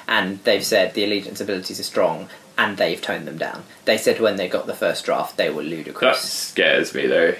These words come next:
Speaker 1: And they've pulled them back.
Speaker 2: 'Cause I actually think Dawn of the Cade have gone under their radar. They're ridiculously
Speaker 1: Oh,
Speaker 2: annoying.
Speaker 1: Daughters of Khaine are phenomenally powerful.
Speaker 2: Yeah.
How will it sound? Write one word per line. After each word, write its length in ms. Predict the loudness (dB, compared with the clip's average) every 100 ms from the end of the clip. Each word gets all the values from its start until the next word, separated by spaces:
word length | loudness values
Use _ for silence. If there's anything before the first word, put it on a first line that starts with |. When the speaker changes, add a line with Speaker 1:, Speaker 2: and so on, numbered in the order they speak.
| -2
Speaker 1:
And 120 | 2
they've 180 | 2 0
pulled 240 | -2 -2
them 120 | -2
back. 340 | -2 -4 -4 0
Speaker 2:
'Cause 120 | 2
I 60 | 4
actually 220 | 4 4
think 260 | 2 0 -4 2
Dawn 160 | 6 6
of 80 |
the 60 | 4
Cade 300 | 4 4 4
have 120 | 2
gone 160 | 2 0
under 140 | 2
their 180 | 4 4
radar. 400 | 4 4 4 2 -2
They're 160 | -2 0
ridiculously 600 | 0 -2 -4 -6 0 6
Speaker 1:
Oh, 200 | 8 8
Speaker 2:
annoying. 240 | 4 4
Speaker 1:
Daughters 260 | 8 8 6
of 60 |
Khaine 200 | 0 0
are 220 | 2 0 -2
phenomenally 540 | -4 0 0 0 -4
powerful. 500 | -6 -6 -6 -8 -12 -10 -2
Speaker 2:
Yeah. 160 | -2